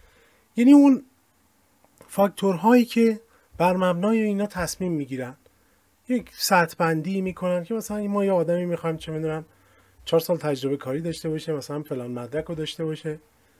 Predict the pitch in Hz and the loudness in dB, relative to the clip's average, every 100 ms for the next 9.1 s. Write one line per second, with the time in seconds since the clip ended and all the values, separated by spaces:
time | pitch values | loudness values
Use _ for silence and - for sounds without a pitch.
0 | _ _ _ _ - 226 220 226 208 190 | _ _ _ _ 0 2 4 2 2 -2
1 | 196 - 160 131 - 117 107 - - _ | -4 0 0 0 -10 -14 -12 -14 -16 _
2 | - - _ _ _ _ _ - _ _ | -20 -20 _ _ _ _ _ -20 _ _
3 | _ 165 185 - 220 254 240 247 185 156 | _ -4 -2 0 4 4 6 4 4 -2
4 | - 196 - 208 226 208 185 185 - 185 | -8 -10 -4 -2 -2 -2 -6 -6 -6 -8
5 | 170 151 151 143 180 180 113 98 - - | -8 -4 -4 -2 0 0 0 -10 -18 -16
6 | - _ _ _ _ _ _ - _ _ | -16 _ _ _ _ _ _ -20 _ _
7 | _ _ _ - 208 262 285 285 - - | _ _ _ -6 -2 4 6 6 4 6
8 | 233 240 - 214 208 - - 208 - 180 | 4 2 -4 -2 0 0 -2 -4 -2 0
9 | 156 | 0